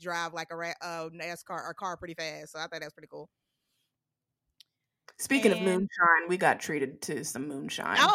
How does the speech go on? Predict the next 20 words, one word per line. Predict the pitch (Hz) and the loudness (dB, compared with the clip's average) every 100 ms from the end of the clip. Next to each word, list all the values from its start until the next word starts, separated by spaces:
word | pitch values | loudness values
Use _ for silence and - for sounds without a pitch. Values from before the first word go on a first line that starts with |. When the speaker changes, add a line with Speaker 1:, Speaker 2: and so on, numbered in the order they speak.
| 269 | 4
Speaker 1:
Oh, | |
Speaker 2:
while | 196 - 160 - | 2 -2 -6 -6
Speaker 1:
oh, | 247 277 175 | -4 -4 -2
well, | 170 | -2
Speaker 2:
on | |
Speaker 1:
you | - | -2
got | - - | -2 -4
Speaker 2:
our | |
Speaker 1:
more | 403 | -6
to | 494 | -2
this | - | -2
Speaker 2:
visit. | - 539 | 0 -4
Speaker 1:
story, | 523 | -6
Jamie? | 539 554 571 571 349 | -8 -10 -12 -14 -14
You | |
got | 330 | -8
more | 339 | -4
to | 339 | -4
this | 349 - | -2 2
moonshine | - 427 508 | 4 6 6